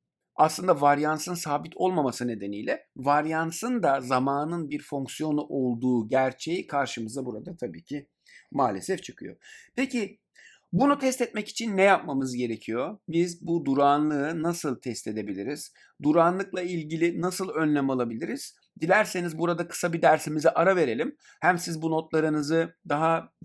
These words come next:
düzgün, temize çekerek, bunu özellikle belirtmiştim hatırlarsanız. Her ne kadar bu dersi izliyor olsanız da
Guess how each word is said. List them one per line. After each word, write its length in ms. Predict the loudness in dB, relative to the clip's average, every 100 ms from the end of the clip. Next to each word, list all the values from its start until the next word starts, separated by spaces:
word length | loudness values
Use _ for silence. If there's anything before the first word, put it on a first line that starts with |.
| -6
düzgün, 420 | -4 -2 -2 -2
temize 320 | -4 -2 -4
çekerek, 480 | -6 -6 -6 -6 -10 _ _
bunu 120 | -2
özellikle 480 | 2 4 4 2 -2
belirtmiştim 500 | -2 -4 -8 -6 -4
hatırlarsanız. 720 | -4 -4 -2 -2 -2 -8 -10 -14 -20 _
Her 160 | 2 2
ne 100 | 0
kadar 260 | 0 0
bu 100 | 2
dersi 280 | 0 0 -4
izliyor 260 | -4 0 0
olsanız 440 | -2 -4 -6 0
da 200 | 0 -2